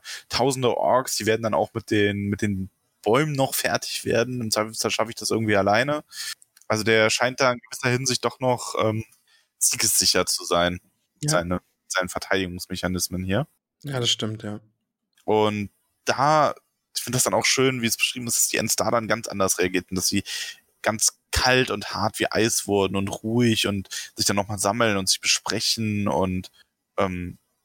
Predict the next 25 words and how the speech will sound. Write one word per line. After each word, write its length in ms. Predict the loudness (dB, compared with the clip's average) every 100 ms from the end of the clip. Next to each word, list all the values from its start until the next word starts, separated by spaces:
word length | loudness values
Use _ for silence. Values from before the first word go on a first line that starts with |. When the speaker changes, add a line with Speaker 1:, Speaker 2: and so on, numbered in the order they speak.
| _ -6
Speaker 1:
dann 140 | -2 2
außer 280 | 2 2
Sicht 340 | 0 0 0 2
gehen 240 | 2 2
und 100 | 0
geschäftig 640 | 0 2 2 -2 -4 -2
werkeln, 840 | 0 2 0 -2 0 4 2 0 0
während 240 | 2 2
Merry 140 | 0 0
und 80 | 0
Pippin 260 | -2 0
<laughs> 0 |
allein 260 | 2 2 2
gelassen 440 | 2 2 0 -2
werden. 400 | 0 0 0 -6 _
Speaker 2:
<laughs> 800 | _ _ _ -18 -6 -2 -2 -2
Das 260 | 0 2 2
stelle 160 | 2 4
ich 140 | 2
mir 120 | 2 2
auch 160 | 2 -4 -4 -4 0
wirklich 340 | 4 4 4
super 260 | 2 4 4
vor. 340 | 4 2 4
Also, 220 | 2 0